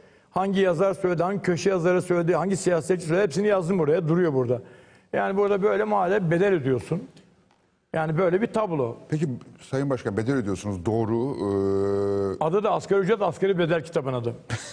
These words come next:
Speaker 2: <laughs> Asgari ücret, azami bedel belki. Ee, ama sizin de nasıl desem O bir, bir mikrofon oluyor mesela. Hep şa-, şanslar
Speaker 1: A-,
Speaker 2: sizin böyle. Şimdi bir
Speaker 1: a-
Speaker 2: mikrofon açık kaldı bir,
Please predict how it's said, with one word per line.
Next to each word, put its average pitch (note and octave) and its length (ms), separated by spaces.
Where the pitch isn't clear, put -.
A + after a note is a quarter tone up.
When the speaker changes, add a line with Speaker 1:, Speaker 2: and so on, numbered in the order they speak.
Speaker 2:
<laughs> B2+ 100
Asgari - 340
ücret, A2 260
azami G#2 400
bedel F#2+ 260
belki. F2+ 260
Ee, B2+ 340
ama G#3 220
sizin F3 840
de F3 180
nasıl A#2+ 300
desem G2 260
O C#3+ 160
bir, F3 120
bir G#3 60
mikrofon F#3+ 360
oluyor G2+ 160
mesela. G#2 200
Hep - 80
şa-, B2 340
şanslar C#3 340
Speaker 1:
A-, C#3+ 40
Speaker 2:
sizin D#3 180
böyle. F#2+ 100
Şimdi B2 160
bir G3 60
Speaker 1:
a- F3+ 40
Speaker 2:
mikrofon C#3+ 280
açık C#3+ 300
kaldı D#3+ 400
bir, B2+ 80